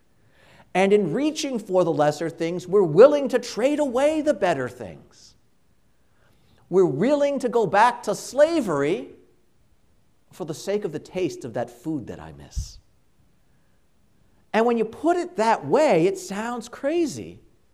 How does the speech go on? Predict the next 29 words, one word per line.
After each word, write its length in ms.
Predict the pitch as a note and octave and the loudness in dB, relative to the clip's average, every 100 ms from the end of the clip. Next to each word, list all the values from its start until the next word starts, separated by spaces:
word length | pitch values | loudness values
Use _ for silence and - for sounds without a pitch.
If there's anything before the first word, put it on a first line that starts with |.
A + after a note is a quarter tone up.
| _ _ _ _ - | _ _ _ _ -8
And 340 | F#3 G3 G3 | -4 -2 -2
yet 140 | A#3 A#3 | -6 -6
the 60 | |
human 360 | A3+ C4 C#4+ B3+ | -8 -8 -8 -8
heart 280 | A#3+ C4 C4 | -8 -10 -8
does 240 | C#4 C#4+ | -8 -8
these 260 | C#4+ B3 - | -10 -12 -12
things. 580 | F2+ D2 B2 - - _ _ _ _ _ _ _ _ _ _ _ _ _ _ _ _ _ _ _ _ | -18 -20 -20 -20 -20 _ _ _ _ _ _ _ _ _ _ _ _ _ _ _ _ _ _ _ _
Time 480 | E3+ G#3+ C#4+ D4+ D4 | -2 0 2 0 -2
and 100 | C#4 | -6
time 280 | B3+ C4+ | -4 -2
again, 420 | C4+ A3 B3+ C#4+ G#3 | -2 -2 -4 -4 -4
we 100 | G3+ | -6
see 220 | G#3+ A3 | -8 -10
people 380 | G#3+ A3+ G#3 G3 | -8 -8 -2 -2
going 300 | G3+ A3 F#3 | 0 -2 -2
back 300 | F#3+ A3 G#3+ | -4 -4 -6
to 100 | G#3 | -6
relationships 800 | G3 F3 G#3 G3+ G#3+ G#3+ G#3+ - | -4 -2 -4 -6 -10 -6 -8 -8
that 120 | G3+ | -10
are 180 | G#3+ G#3+ | -8 -8
abusive 680 | F3+ A#3 C#4 C#4+ C#4 - - _ _ _ _ _ _ _ | -10 -10 -10 -10 -12 -14 -20 _ _ _ _ _ _ _
because 280 | - F#3+ G3+ | -10 -6 -4
of 80 | E3+ | -4
the 60 | |
discomfort 600 | F3 F3+ - G3+ G#3+ G#3+ | -6 -6 -12 -12 -10 -8
of 100 | F#3+ | -10
being 240 | C#3+ G3+ F3+ | -6 -4 -4
alone. 480 | F3+ A#3+ G#3+ E2 | -6 -6 -8 -10